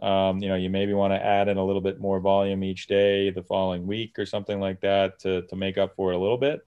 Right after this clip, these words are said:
But in most cases, you know, just, just sticking and moving forward, you know,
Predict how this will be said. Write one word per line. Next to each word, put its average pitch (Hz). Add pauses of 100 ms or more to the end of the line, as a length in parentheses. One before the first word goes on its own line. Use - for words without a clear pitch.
But 98 (640)
in 98
most 107
cases, 101
you 92
know, 92
just, 92
just -
sticking 98
and 90
moving 92
forward, 90
you 87
know, 87